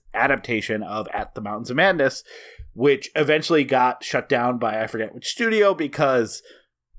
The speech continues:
they wanted a P G thirteen rating, and the studio was like, "It needs," or no, yeah, the studio wanted the P G thirteen rating.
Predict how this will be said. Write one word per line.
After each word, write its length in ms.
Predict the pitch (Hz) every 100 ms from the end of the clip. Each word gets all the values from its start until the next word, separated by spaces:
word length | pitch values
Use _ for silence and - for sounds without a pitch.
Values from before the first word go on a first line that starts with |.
| -
they 260 | 113 147
wanted 280 | 143 143 139
a 60 | 127
P 180 | 127 139
G 180 | 123
thirteen 460 | 113 120 107 - 120
rating, 500 | 113 202 185 180 175
and 140 | 127
the 60 | 120
studio 420 | - 131 120 120
was 160 | 113 107
like, 300 | 117 110 107
"It 80 | 104
needs," 380 | 110 104 - -
or 140 | 160
no, 300 | 165 160 - - -
yeah, 120 | 151
the 80 | 127
studio 340 | 233 214 175
wanted 180 | 165 151
the 60 |
P 140 | 135 143
G 120 | 131
thirteen 380 | 127 123 - 107
rating. 420 | 110 113 101 95